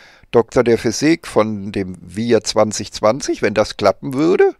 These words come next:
und man dann zehn Millionen Klicks kriegen würde, vielleicht, vielleicht kri-,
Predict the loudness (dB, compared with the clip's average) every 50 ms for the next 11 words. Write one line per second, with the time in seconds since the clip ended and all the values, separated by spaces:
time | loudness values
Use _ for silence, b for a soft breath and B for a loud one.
0 | _ b b b b b b b b b -12 -10 -6 -2 -2 2 2 2 2 2
1 | -2 -2 0 0 0 0 0 -2 -2 0 2 2 2 0 -2 -2 -2 -2 -2 -2
2 | -6 -10 -6 -4 -4 -4 -4 -6 -8 -6 -2 -2 -2 -2 -2 -6 -10 -4 -2 -2
3 | -2 -2 -2 -2 -2 -2 -2 -4 -8 -4 -4 -4 -4 -4